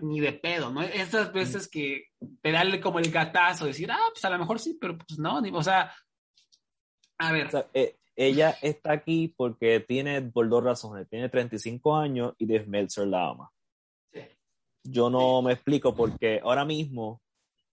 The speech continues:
Speaker 2: en la misma W W E, de las mujeres, de la, ¿verdad? De la, de la, de las mujeres luchadoras modernas, Charlotte Flair no mueve números,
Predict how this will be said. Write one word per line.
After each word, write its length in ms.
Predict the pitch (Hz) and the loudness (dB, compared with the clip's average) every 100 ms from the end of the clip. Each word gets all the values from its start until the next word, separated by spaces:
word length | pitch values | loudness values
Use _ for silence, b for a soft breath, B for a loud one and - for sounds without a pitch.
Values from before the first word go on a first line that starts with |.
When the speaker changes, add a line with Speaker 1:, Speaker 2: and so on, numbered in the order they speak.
| _ | _
Speaker 2:
en 200 | - 117 | -2 0
la 60 | 110 | 0
misma 280 | 123 139 151 | 0 2 4
W 180 | 143 143 | 4 6
W 440 | 143 135 135 147 | 4 4 2 0
E, 140 | 151 _ _ | -2 _ _
de 100 | 117 | -2
las 140 | 107 104 | -2 -2
mujeres, 380 | 110 110 127 120 | -4 -2 0 0
de 100 | 113 | 0
la, 140 | 104 | 0
¿verdad? 240 | 104 135 | 0 0
De 80 | 139 | 0
la, 340 | 117 98 92 90 | 0 0 -4 -4
de 100 | 95 | -6
la, 280 | 92 92 _ _ | -6 -10 _ _
de 60 | 104 | -2
las 160 | 98 - - | -2 -4 -10
mujeres 300 | 107 110 113 | -6 -4 -4
luchadoras 460 | 110 110 120 147 | -2 2 2 2
modernas, 680 | 160 156 151 127 104 104 _ _ _ _ _ _ - | 2 2 2 0 -6 -10 _ _ _ _ _ _ -4
Charlotte 360 | 117 113 117 - | 0 2 0 0
Flair 300 | 139 139 123 | 4 4 2
no 220 | 113 120 | -4 -2
mueve 260 | 127 131 | 2 2
números, 460 | 123 113 110 113 | 0 -2 -2 -2